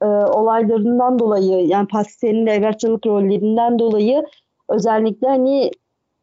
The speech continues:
takıma verdikleri katkıyı göz önünde bulundurursak hani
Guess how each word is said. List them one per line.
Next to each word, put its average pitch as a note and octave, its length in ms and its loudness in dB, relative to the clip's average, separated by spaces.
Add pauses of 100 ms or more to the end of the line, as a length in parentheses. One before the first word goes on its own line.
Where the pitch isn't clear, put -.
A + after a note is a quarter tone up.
(760)
takıma B3+ 400 -2
verdikleri A3+ 560 -2
katkıyı A#3 480 -4
göz G#3+ 200 -2
önünde A3+ 560 0
bulundurursak B3 800 -2
hani F#3+ 220 -2